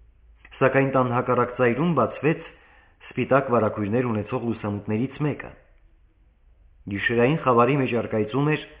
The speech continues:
բուխարու վրա դրված մոմի աղոտ լույսը, և պատշգամբում հայտնվեց մի ստվեր։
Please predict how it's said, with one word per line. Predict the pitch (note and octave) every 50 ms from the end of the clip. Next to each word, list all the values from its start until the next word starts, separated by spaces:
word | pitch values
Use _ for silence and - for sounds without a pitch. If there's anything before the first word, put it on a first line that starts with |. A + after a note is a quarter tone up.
| - - _ - - - - - _ -
բուխարու | A2+ A#2+ A#2+ - A#2 B2+ C3 D3+ D#3+ D#3
վրա | C#3+ C3+ A2+
դրված | A#2+ A2 A2 A#2+ C3 C#3 - A2
մոմի | A2+ A2 A2 A2 A2+ A2 G#2+
աղոտ | G2 F2 G2 - - F#2
լույսը, | G2 G2+ G2+ - - - D3+ F3 F3 - - - - _ _ - - - - - - -
և | G2+ A2 G#2+ -
պատշգամբում | A#2+ A#2+ A#2 A#2+ A2 G#2+ A#2 A#2+ A#2+ A#2+ A#2 D3 F3+ E3+ D3 C#3
հայտնվեց | C3+ - - A#2 G#2 A2 C#3 C#3 -
մի | D3 D#3 D3+
ստվեր։ | - - - G2+ G2+ G2 G2 - -